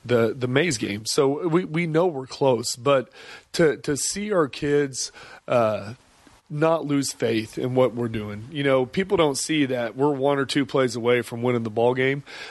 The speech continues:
Uh, what people see is the scoreboard, and, and the people talk to our kids about that, and our kids have not lose faith, uh, lost faith. And the, uh, another high for me is,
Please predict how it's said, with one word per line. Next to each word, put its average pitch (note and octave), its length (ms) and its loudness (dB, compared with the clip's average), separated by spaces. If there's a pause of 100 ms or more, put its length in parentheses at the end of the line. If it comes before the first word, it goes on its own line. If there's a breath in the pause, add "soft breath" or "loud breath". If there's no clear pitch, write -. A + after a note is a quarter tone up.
(120 loud breath)
Uh, C3 80 2
what B2+ 220 2
people C3+ 220 -2
see - 180 2
is - 160 0
the G#2+ 60 -6
scoreboard, G#2+ 580 -4 (340 loud breath)
and, C3+ 280 2
and B2+ 320 0
the A#2 80 0
people D3 320 0
talk C#3 260 0
to C3 100 -2
our A2+ 120 -2
kids C#3+ 240 0
about A2 260 -4
that, A#2 160 -2
and C3 100 -2
our D3 120 2
kids D#3 240 0
have B2 160 -2
not B2+ 180 2
lose B2+ 260 0
faith, A#2 320 0 (320 loud breath)
uh, C3 60 -4
lost C#3+ 340 2
faith. A2+ 320 -2 (400 loud breath)
And D3 280 2 (120)
the, C#3 320 2
uh, C3+ 320 0
another D#3 340 0
high B2+ 220 0
for B2 200 -6
me A#2 400 0 (320 loud breath)
is, C3 560 0